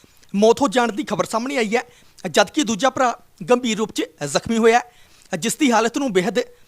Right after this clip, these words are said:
ਨਾਜ਼ੁਕ ਵੇਖਦਿਆਂ ਹੋਇਆਂ ਡਾਕਟਰਾਂ ਵੱਲੋਂ ਉਸ ਨੂੰ ਪੀ ਜੀ ਆਈ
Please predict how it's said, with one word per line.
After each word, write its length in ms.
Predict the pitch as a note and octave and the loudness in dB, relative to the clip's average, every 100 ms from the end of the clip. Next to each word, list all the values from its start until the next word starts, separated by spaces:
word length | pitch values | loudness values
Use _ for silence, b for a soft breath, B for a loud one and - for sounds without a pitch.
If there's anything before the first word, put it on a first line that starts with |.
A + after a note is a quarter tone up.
| b - | b -8
ਨਾਜ਼ੁਕ 460 | F#3 F#3+ F#3+ C4+ C4+ | 0 2 2 0 -2
ਵੇਖਦਿਆਂ 320 | B3 - A#3+ | -4 0 0
ਹੋਇਆਂ 220 | A#3 A#3 - - E3 | 2 -2 -6 -12 0
ਡਾਕਟਰਾਂ 380 | G#3 - B3+ | 0 2 -2
ਵੱਲੋਂ 200 | B3 C#4 | 0 -2
ਉਸ 140 | B3+ G#3 | -2 -2
ਨੂੰ 120 | A#3 - b b _ A3+ | -4 -6 b b _ -6
ਪੀ 60 | |
ਜੀ 200 | E3+ A3 | -4 2
ਆਈ 140 | A3+ | 2